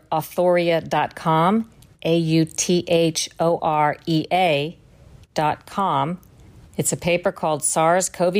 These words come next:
two Mass Vaccination, Urgent Questions on Vaccine Safety That Demand Answers from International Health Agencies, Regulatory Authorities, Governments, and Vaccine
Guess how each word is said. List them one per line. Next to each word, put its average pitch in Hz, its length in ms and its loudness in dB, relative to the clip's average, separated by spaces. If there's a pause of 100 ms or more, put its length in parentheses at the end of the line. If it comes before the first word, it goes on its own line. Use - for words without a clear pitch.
two 190 220 0
Mass 165 320 0
Vaccination, 156 920 -2 (400)
Urgent 190 400 0
Questions 180 440 -2
on 151 140 0
Vaccine 151 480 0
Safety 151 480 -2
That 139 160 0
Demand 139 280 0
Answers 185 580 0 (240)
from 147 160 -2
International 143 680 -2
Health 185 300 0
Agencies, 165 680 0 (280)
Regulatory 160 680 0
Authorities, 151 680 0 (180)
Governments, 170 540 -2
and 156 220 -2
Vaccine 147 680 -2